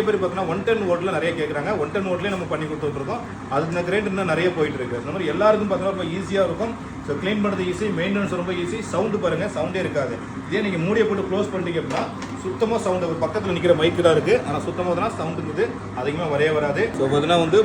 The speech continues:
முழுசா ஓரளவுக்கு ரெடி ஆயிடுச்சு. இப்போ வழக்கமான கிரைண்டர் என்ன பண்ணுவீங்க, ஓடிட்டு இருக்கும்போது அதை ஆஃப் பண்ணிட்டு நம்ம கையால வச்சு பாத்திரத்தை எடுப்போம். ஆனா இந்த கிரைண்டரை பொறுத்தவரைக்கும் நம்ம கையால வழிக்க தேவையில்லை உங்களுக்கு. மூடியை பாருங்க, அப்படி மூடியை மட்டும் திறந்து விட்டீங்கன்னா போதும்.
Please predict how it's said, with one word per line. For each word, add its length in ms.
முழுசா 280
ஓரளவுக்கு 340
ரெடி 200
ஆயிடுச்சு. 280
இப்போ 180
வழக்கமான 420
கிரைண்டர் 240
என்ன 180
பண்ணுவீங்க, 320
ஓடிட்டு 240
இருக்கும்போது 320
அதை 160
ஆஃப் 140
பண்ணிட்டு 260
நம்ம 200
கையால 280
வச்சு 300
பாத்திரத்தை 340
எடுப்போம். 300
ஆனா 180
இந்த 180
கிரைண்டரை 300
பொறுத்தவரைக்கும் 420
நம்ம 200
கையால 340
வழிக்க 280
தேவையில்லை 480
உங்களுக்கு. 300
மூடியை 260
பாருங்க, 220
அப்படி 200
மூடியை 200
மட்டும் 200
திறந்து 180
விட்டீங்கன்னா 340
போதும். 220